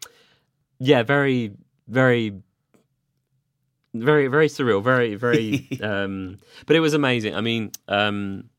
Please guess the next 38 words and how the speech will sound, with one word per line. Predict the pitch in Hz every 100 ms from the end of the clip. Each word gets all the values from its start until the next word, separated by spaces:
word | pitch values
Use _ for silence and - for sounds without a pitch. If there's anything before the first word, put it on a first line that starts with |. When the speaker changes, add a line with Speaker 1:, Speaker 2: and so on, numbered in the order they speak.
| _ _ _ _ _ _ _ -
Speaker 1:
uh, | 107 107
Prince | 127 113
William, | 110 101 90 92 _ _ _ _ _ _ _
uh, | 95 95 - - -
gave | 95
me | 92
my, | 98 -
my | 101 92
M | 104
B | 95 98 95
E, |
and, | 92 87
um, | 98 95 95 92 98 _ _ - _ -
Speaker 2:
Oh, | -
that's | - -
so | - -
cool. | - - - - -
Speaker 1:
Yeah, | 143 143 120 101
I | 107 123
mean, | 123 120 113 113 107 - _ _ - _ _
and | - 151
he, | 165
but | 135 82 -
w-, | - 131 -
he's | 123 135
just | 127 147 -
so, | 135 117 107 64 _ - -
I've | 113 120
met | 110
him, | 104 104
um, | 101 95 92 90 117 - - _ _ _ _ _ _ -
I |
met | 107 110
him | 101
a |
few | 113 104
times | 90 92
now, | - -